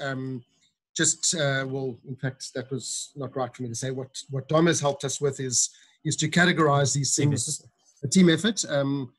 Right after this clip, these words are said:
Speaker 1: we, we just given some information there, so you can always go back and look at the information. We, we feel it's, it's useful to tell you how many of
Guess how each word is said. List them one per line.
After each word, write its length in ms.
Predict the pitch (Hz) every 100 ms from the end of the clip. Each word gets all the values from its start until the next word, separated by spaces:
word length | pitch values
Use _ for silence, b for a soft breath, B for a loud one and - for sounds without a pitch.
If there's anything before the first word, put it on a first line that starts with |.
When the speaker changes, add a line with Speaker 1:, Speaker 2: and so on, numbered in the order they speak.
| _ _ -
Speaker 1:
we, 160 | 147
we 100 | 151
just 380 | 143 156 - -
given 200 | 165 165
some 160 | 170 160
information 560 | 156 139 143 147 160
there, 140 | 156 180
so 160 | 160
you 80 | 139
can 80 | 151
always 180 | 156 151
go 120 | 143
back 260 | 143 127
and 80 | 139
look 140 | 139 139
at 80 |
the 40 | 131
information. 600 | 123 131 131 123 175 151
We, 240 | 131 123 - _ _
we 60 | 131
feel 280 | - 156 143
it's, 300 | 131 - -
it's 180 | 147 120
useful 280 | 156 151 135
to 120 | -
tell 140 | 139
you 100 | 135
how 140 | 120 131
many 220 | 131 135
of 240 | 131 120